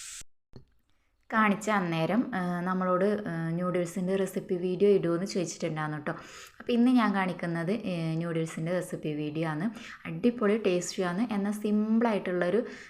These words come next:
ഏഹ്, എന്നാൽ കുറച്ച് കാണാനൊക്കെ ഒരു ലുക്കൊക്കെ ഉള്ളൊരു നൂഡിൽസിൻ്റെ റെസിപ്പി വീഡിയോ ആണ് ട്ടോ. ഞാൻ ഇവിടെ എടുത്തിട്ടുള്ളത് യിപ്പിയുടെ നൂഡിൽസ്, ഏഹ്, ആണ് ട്ടോ. ഏഹ്,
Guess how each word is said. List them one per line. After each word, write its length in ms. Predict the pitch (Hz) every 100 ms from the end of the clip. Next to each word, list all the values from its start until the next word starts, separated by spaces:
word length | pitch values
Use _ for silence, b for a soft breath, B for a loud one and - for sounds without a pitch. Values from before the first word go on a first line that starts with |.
| B
ഏഹ്, 180 | 185 180 -
എന്നാൽ 260 | 208 269
കുറച്ച് 380 | 302 262 - 254 247 -
കാണാനൊക്കെ 500 | 220 214 208 208 214
ഒരു 120 | 202
ലുക്കൊക്കെ 440 | 202 202 202 196 185
ഉള്ളൊരു 260 | 180 185 190
നൂഡിൽസിൻ്റെ 600 | 202 180 175 170 170 175
റെസിപ്പി 420 | 175 170 165 165
വീഡിയോ 300 | 156 160 165
ആണ് 160 | 147 143 147
ട്ടോ. 120 | 165 B B - - _ 220
ഞാൻ 120 | 233 233
ഇവിടെ 200 | 226 226 -
എടുത്തിട്ടുള്ളത് 600 | 208 - 190 220 208 196 214 208
യിപ്പിയുടെ 440 | 208 - 190 196 208
നൂഡിൽസ്, 520 | 196 185 180 170 - 180 -
ഏഹ്, 120 | 180 - 170
ആണ് 120 | 156 -
ട്ടോ. 100 | 165 -
ഏഹ്, 340 | - 180 175